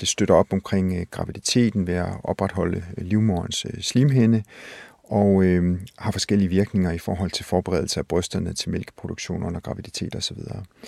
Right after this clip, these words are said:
Så, øh, så det er de to overgrupper af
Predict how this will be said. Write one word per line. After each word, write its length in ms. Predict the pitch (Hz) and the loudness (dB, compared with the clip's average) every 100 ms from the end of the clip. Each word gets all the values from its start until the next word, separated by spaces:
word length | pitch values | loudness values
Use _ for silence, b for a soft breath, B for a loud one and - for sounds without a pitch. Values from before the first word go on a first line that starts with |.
| B B B B B | B B B B B
Så, 240 | - - | 0 4
øh, 360 | 104 139 92 80 | 6 6 4 2
så 140 | 117 | 2
det 100 | 127 | 2
er 40 | |
de 100 | 131 | 2
to 280 | 139 - 143 | 2 2 4
overgrupper 920 | - 110 120 104 - 98 - 110 120 | 6 6 6 4 -6 -8 2 6 6
af 260 | - 95 | 4 0